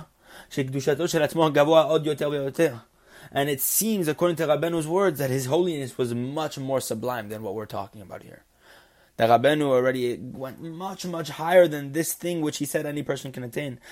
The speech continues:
than the level in which he said that you can attain suffering at the time of your relations with your wife.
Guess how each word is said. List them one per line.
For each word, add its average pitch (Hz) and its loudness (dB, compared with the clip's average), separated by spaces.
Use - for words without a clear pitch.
than 131 2
the 135 8
level 151 10
in 139 0
which 135 -2
he 139 -2
said 147 0
that 123 -2
you 120 -6
can 123 -4
attain 123 -6
suffering - -4
at 120 -4
the 104 -12
time 120 -6
of 110 -10
your 110 -6
relations 110 -8
with 113 -14
your 101 -12
wife. 76 -12